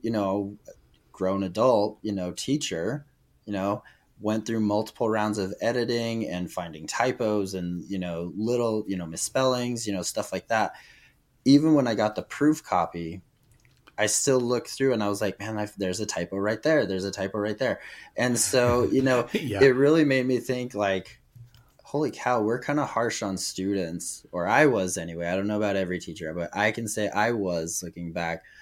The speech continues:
Speaker 1: it's kinda harsh on their editing of, like, in the grading process of, like,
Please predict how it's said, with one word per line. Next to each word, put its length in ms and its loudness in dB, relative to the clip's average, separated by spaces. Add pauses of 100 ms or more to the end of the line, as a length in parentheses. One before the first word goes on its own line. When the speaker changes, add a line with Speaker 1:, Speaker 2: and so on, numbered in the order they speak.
Speaker 1:
it's 120 -18
kinda 240 0
harsh 340 2
on 140 2
their 200 0
editing 460 -2
of, 160 -6
like, 400 -2 (420)
in 160 -2
the 60 0
grading 480 2
process 480 -2
of, 140 -6
like, 380 -2